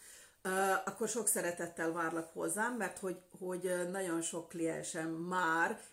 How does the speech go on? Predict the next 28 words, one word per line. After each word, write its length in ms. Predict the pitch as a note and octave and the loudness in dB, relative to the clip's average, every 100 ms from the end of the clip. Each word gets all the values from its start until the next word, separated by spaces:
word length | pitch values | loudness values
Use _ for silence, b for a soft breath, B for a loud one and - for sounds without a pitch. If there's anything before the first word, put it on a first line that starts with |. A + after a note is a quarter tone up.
| B | B
pont 260 | - G#3 - | 0 0 2
ezért 380 | F3 F3+ E3+ - | 0 2 0 0
tud, 240 | F3+ F3 - _ - | -4 -4 -8 _ -4
ö, 140 | E3 | -4
felnőtt 640 | D#3+ G#3 G3+ G3 E3 E3 - | -2 0 2 4 4 2 0
üzemmódban 720 | F3 E3 D#3+ D#3+ D#3 D3+ D#3 | 0 0 0 0 -2 -2 -4
működni, 680 | E3+ F3+ G3 G3 G#3+ G3 G#3+ B B _ - | -2 -2 -4 -2 -2 -2 -6 B B _ -8
és 160 | E3 | -6
a 80 | - | -6
felnőtt 500 | - G#3 G3 F#3 D#3+ | -4 0 0 0 -2
gondolatait 720 | F3 F3 F#3 E3+ E3 E3+ E3 | -2 -2 -2 -2 -2 -2 -2
felnőtt 540 | - F3+ F3 E3 E3 | -2 -2 0 0 -2
üzemmódú 540 | F#3 E3+ E3+ E3 D#3+ E3 | -6 -4 -2 -2 -2 -4
cselekvéssel 680 | - F3 E3 E3+ D#3 D#3 D3+ | -4 -2 -2 -4 -4 -6 -6
tudja 300 | D#3+ E3 - | -4 -4 -2
összekapcsolni, 920 | E3+ E3 E3 - C#3+ - G#3 G#3+ A#3 B B B | 0 2 2 -2 -10 -8 -6 -6 -6 B B B
mert 200 | E3+ E3 | -10 -8
eljött 420 | - F#3+ F3+ E3+ | -2 0 0 -2
például 380 | - D#3+ D#3 D3+ | -2 -2 0 -2
egy 140 | D3+ D3+ | -2 0
lélekkoordinációra, 960 | F3 G#3 G#3 G#3+ F3+ F3 D#3+ E3+ E3 | 0 2 0 -4 -4 -2 -2 -2 -2
ahol 200 | - D#3+ | -2 -4
a 80 | D3 | -2
lelket 480 | C#3+ E3+ E3+ A#3+ A3 | -2 -2 -2 -6 -8
és 200 | D#3+ - | -10 -8
a, 60 | |
a 340 | D3+ - - - - | -8 -10 -18 -20 -10
tudatot 720 | A#3 G3+ D#3 - C3 F3 B3 | -4 0 0 0 -2 -2 -4